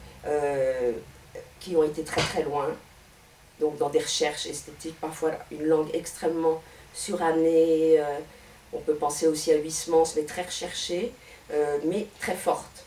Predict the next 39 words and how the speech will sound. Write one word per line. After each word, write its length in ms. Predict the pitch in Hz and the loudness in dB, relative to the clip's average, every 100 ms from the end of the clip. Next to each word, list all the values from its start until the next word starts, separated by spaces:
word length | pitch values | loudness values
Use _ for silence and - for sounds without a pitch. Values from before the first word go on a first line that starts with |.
| - | -6
hein. 160 | - 240 - - - - | -4 -6 -12 -20 -20 -6
Et 280 | 180 226 302 - - - - | -2 -2 -4 -10 -20 -20 -16
ils 80 | 180 | -10
sont 240 | - 233 220 | -6 -4 -4
arrivés 320 | 196 180 240 | -6 -4 -2
à 40 | |
une 140 | 214 208 | -2 -4
avant-garde. 600 | 214 196 165 - 160 143 123 - - - - - - - - - _ - | -4 -4 -4 -6 -8 -14 -16 -20 -20 -20 -20 -20 -20 -20 -20 -20 _ -18
Voilà. 260 | 143 120 - - - - - - | -10 -10 -10 -18 -20 -20 -20 -10
Et 80 | 180 | -6
le 100 | 196 | -4
livre 260 | 226 254 214 | -4 -4 -6
Obsession 400 | 208 233 - 208 | -6 -6 -2 -2
et 60 | |
Perversion, 600 | 160 160 165 180 - 285 | -4 -6 -6 -8 -8 -6
en 80 | 190 | -4
fait, 420 | 180 233 269 - - | -4 -6 -8 -10 -2
euh, 220 | 160 151 151 - - | -2 -2 -6 -18 -16
est 140 | 165 202 | -10 -4
un 40 | |
livre 140 | 240 | -4
sur 160 | 269 208 | -4 -12
toutes 200 | - - | -14 -12
ces 140 | - | -6
maisons, 440 | 233 214 180 202 339 - - - - - - - 170 | -4 -4 -6 -8 -8 -12 -20 -20 -20 -20 -20 -6 2
euh, 580 | 170 170 165 160 160 | 4 4 4 6 4
qu'ils 300 | 160 202 165 | 2 -6 -4
ont 40 | 226 | -2
décrit 360 | 226 240 285 | -2 -6 -6
dans 140 | 226 180 | -2 -2
leur 140 | 165 | -2
livre, 240 | 160 156 - | -6 -10 -10
parce 120 | 151 | -12
qu'il 100 | - | -8
y 60 | 170 | -8
avait 120 | 147 | -6
un 140 | 151 156 | -8 -4
grand, 460 | 160 170 214 196 156 | -4 -2 -2 -4 -6
euh, 160 | 143 | -10